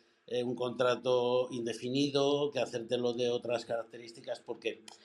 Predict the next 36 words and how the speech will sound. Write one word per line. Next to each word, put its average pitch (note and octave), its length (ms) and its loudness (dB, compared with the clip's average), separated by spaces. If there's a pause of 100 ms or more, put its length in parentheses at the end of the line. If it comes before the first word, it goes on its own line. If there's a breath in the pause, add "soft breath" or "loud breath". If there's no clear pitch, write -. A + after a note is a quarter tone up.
(240 soft breath)
en A2 160 2
definitiva, G#2+ 720 6
mm, A#2+ 280 -2
pues A2 180 -2
sí A2 100 -10
que A2+ 100 0
es G#2+ 100 0
cierto A2 280 2
que G2+ 100 2
no G2+ 120 2
es - 100 -6
caro D#2+ 320 -2
despedir F#2 440 -12
a F2+ 60 -2
un F2 140 -2
trabajador, F2 640 -2
¿no? E2 140 -16 (580 loud breath)
Eh, A2+ 560 10
pero G#2+ 160 8
bueno, D3+ 240 10
también G#2 300 2
se B2+ 160 0
dan B2 260 6
otros G#2 320 -2
casos, C#3 520 -2
sobre F#2+ 280 -10
todo G#2 220 0
en A2+ 80 2
los G#2+ 160 -2
más A2+ 180 -4
pequeños, C#3+ 560 2
como F#2+ 240 -8
pueden G2+ 260 -6
ser G#2 180 -2
los G#2 180 -4
autónomos C3+ 760 4